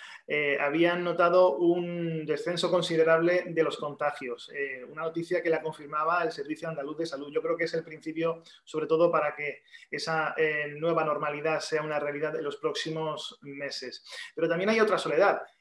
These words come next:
y me refiero, por ejemplo, a la de las parejas. Durante muchísimas semanas, mm, no ha habido una movilidad,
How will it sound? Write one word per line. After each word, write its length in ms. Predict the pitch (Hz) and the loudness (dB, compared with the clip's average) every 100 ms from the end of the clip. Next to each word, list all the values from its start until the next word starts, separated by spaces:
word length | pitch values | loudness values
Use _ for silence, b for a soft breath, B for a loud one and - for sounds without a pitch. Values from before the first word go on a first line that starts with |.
| - | -14
y 80 | 151 | -4
me 120 | 147 | -2
refiero, 300 | 143 170 180 | 0 0 2
por 120 | 185 | 2
ejemplo, 440 | 175 180 202 208 | 2 4 6 6
a 60 | 185 | 4
la 100 | 156 | 2
de 80 | 147 | 2
las 140 | 139 | 0
parejas. 500 | 139 175 180 127 - b b b | -2 -2 -2 -6 -8 b b b
Durante 640 | - 156 151 151 151 147 143 156 | -8 -6 -4 -4 0 2 0 -4
muchísimas 460 | 151 160 165 190 185 | -6 -4 0 2 2
semanas, 500 | 190 190 196 202 - | 4 4 4 2 -2
mm, 320 | 170 170 160 | -2 -2 0
no 100 | 165 | 0
ha 20 | |
habido 260 | 165 170 170 | 2 4 4
una 260 | 170 170 170 | 4 2 2
movilidad, 720 | 165 160 160 160 165 160 | 2 2 2 4 4 2